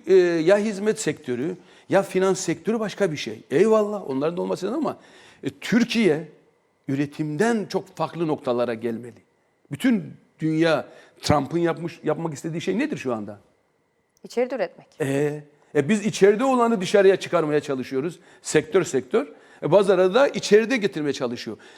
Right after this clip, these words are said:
Speaker 1: Bunların etki analizlerini iyi bakmak lazım. Sektörlerde derinlik kayboluyor.
Speaker 2: Şimdi içeride üretiyoruz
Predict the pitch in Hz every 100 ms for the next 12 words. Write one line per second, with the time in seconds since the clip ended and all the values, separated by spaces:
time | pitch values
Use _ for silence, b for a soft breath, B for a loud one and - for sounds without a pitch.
0 | B B 135 170 202 247 240 170 165 214
1 | 202 190 190 156 185 185 196 196 - 151
2 | 160 135 127 120 117 107 - - _ -
3 | - 139 160 180 180 180 160 247 269 -
4 | b b b b 113 156 160 175 196 143
5 | 131 113 110 98 - _ _ _ 220 214
6 | 226 254 277 392 359 339 277 185 - -